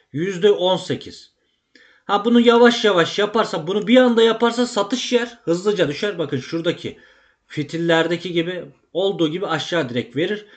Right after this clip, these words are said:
Ama bunu yavaş yavaş yedire yedire yaparsa o zaman pek bir problem olmaz. On dört buçuk T L. On dört buçuk T L. Dirençlere takılıp düşerse eğer, destekleri neresi? İlk desteği yüzde beş buçukta. Şurada ara destek var ama onu fazla saymıyorum.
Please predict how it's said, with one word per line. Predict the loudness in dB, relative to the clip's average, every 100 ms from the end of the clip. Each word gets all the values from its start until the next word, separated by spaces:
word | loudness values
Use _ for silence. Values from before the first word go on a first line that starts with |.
| -20 -16
Ama | -4 0
bunu | 2 4
yavaş | 4 4 2 0
yavaş | -2 -2 0
yedire | 0 2 4
yedire | 4 2
yaparsa | -2 0 0 0 -8 -10 -18 _ -6
o | -2
zaman | 0 -2 -2
pek | -4 -4
bir | -10
problem | -2 0 0 -2
olmaz. | -2 -4 -8 -2
On | -2 -2
dört | -6 -6
buçuk | -18 -18 -8
T | -6 -6
L. | -12 _ _ _ _ _ _ _ _ _ _ _ _ _ _ _ _ _ _ _
On | -4 -4 0
dört | -2 -2
buçuk | -10 -12 -16 _
T | -2 -2
L. | -4 -8 0
Dirençlere | 4 4 6 4 4
takılıp | -2 0 -2 -2
düşerse | -8 2 4 4 2
eğer, | 0 0
destekleri | 0 0 0 0 0 -2 0
neresi? | 0 0 -6 -14 _ _ _ 0
İlk | 0 2
desteği | -2 -2 -4 -4
yüzde | -4 -4 -2
beş | -4 -6
buçukta. | -14 -12 -6
Şurada | -4 -2 2
ara | 0 0 4
destek | 4 4 -2 0
var | 0
ama | 2 0
onu | -4 -4 -2
fazla | -2 -4
saymıyorum. | -6 -2 0 0 -4 -6